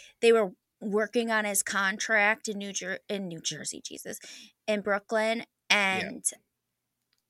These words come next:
Speaker 1: something was in it that he didn't like, so then he's like, "I need a trade." It's like, God.
Speaker 2: Absolutely. Well, that people are like, "Well, I think maybe he's just trying to get, like, use it as leverage and they'll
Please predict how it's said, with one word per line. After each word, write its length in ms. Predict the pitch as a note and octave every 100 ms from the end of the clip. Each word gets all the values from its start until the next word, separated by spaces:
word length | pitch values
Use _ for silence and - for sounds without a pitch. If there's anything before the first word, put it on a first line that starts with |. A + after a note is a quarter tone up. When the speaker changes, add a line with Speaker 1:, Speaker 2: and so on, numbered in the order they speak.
| _
Speaker 1:
something 500 | - - G#3+ A3+ A3
was 140 | G3+ G3+
in 100 | G3+
it 140 | G3
that 120 | G3
he 100 | F#3+
didn't 260 | F#3+ F3+ -
like, 320 | E3+ E3+ F#3+
so 240 | - - G3+
then 160 | F#3
he's 160 | F3 E3
like, 140 | C#3+
"I 100 | E3+
need 180 | D3 G#2
a 80 | G#2+
trade." 480 | - C#2+ C2 C#2 B1 - _
It's 160 | -
like, 140 | - - -
God. 120 | -
Speaker 2:
Absolutely. 440 | F3+ - G#3+ C3+ A2 _ _ - - -
Well, 140 | G3
that 140 | F#3 E3+
people 200 | G3 E3+
are 40 |
like, 80 | D#3
"Well, 140 | E3
I 120 | C#3+ B2+
think 240 | D#3+ B2+
maybe 200 | C3+ C3
he's 100 | B2
just 140 | A#2+
trying 140 | - A#2+
to 80 | A2
get, 300 | A2+ C#3 B2+
like, 200 | A2+ A#2+
use 180 | A#2+
it 80 | A2
as 120 | G#2
leverage 440 | A2 A2+ G#2+ G#2 G2
and 100 | G2+
they'll 180 | G2